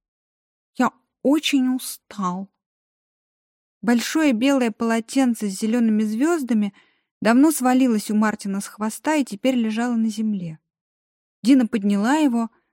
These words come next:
развязала узел, аккуратно отряхнула,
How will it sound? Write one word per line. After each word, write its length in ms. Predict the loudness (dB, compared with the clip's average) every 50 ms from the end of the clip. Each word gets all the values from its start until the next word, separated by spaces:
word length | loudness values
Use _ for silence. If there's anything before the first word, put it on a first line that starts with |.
| _ _
развязала 540 | -4 -2 -2 -2 -4 -2 -2 -2 0 0 -2
узел, 360 | -2 0 0 0 2 0 -2
аккуратно 480 | -4 -4 -4 -2 -2 -2 -2 -4 -6 -8
отряхнула, 680 | -6 -8 -8 -8 -6 -4 -2 2 2 2 2 2 0